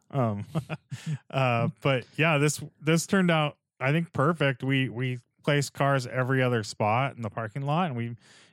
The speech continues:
Speaker 1: and we filled it up. So there was, like, ninety cars, um, which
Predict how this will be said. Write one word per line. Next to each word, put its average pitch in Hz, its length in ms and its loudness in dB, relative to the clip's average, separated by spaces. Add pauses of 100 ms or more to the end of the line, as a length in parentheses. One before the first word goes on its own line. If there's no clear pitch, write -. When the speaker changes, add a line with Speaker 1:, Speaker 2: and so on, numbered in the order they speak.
Speaker 1:
and 127 120 0
we 139 100 4
filled 165 260 4
it 175 100 6
up. 160 280 2
So 131 300 2
there 131 120 2
was, 127 140 2
like, 127 140 2
ninety 135 420 2
cars, 131 520 0 (920)
um, 120 340 2
which 135 300 0